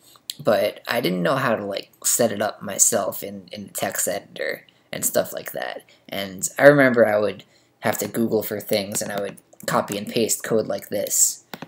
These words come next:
code that looks like this, and I wouldn't know what it would mean, I wouldn't know how it would work, but I just knew this was part of my, my setup process. Um, and I would be copy and pasting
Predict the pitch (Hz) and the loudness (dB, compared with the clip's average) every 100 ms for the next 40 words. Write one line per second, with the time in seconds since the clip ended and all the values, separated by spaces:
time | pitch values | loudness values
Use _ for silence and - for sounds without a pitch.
0 | _ - 160 104 - - - 208 - 208 | _ -4 0 0 0 -4 -2 -2 0 -2
1 | - - - - 107 104 107 131 135 123 | 2 4 4 2 -8 -6 2 4 8 8
2 | 110 90 104 110 104 113 117 117 104 107 | 8 6 -2 -4 -2 2 4 4 2 0
3 | 107 101 101 - 104 101 104 101 98 113 | 0 -2 -4 2 2 0 -6 -14 -4 2
4 | 123 120 - _ - _ _ - - 110 | 2 2 -8 _ -20 _ _ -4 2 4
5 | 110 110 117 110 101 110 120 - - 98 | 4 2 2 0 0 -2 0 -2 0 -4
6 | 107 113 92 - - _ _ - - - | -4 -8 -8 -8 -10 _ _ -10 -2 2
7 | 120 101 - - - - - - - - | 4 2 -2 -4 -4 -4 -4 -4 -4 -6
8 | _ _ - - 95 85 85 101 _ _ | _ _ -12 -6 -4 -4 -8 -16 _ _
9 | _ _ - - - - 95 90 110 107 | _ _ -12 -12 -8 -6 -6 -4 0 0
10 | 101 98 117 104 101 - 117 98 - 85 | -2 -4 -2 -2 -6 -2 -2 0 -4 -6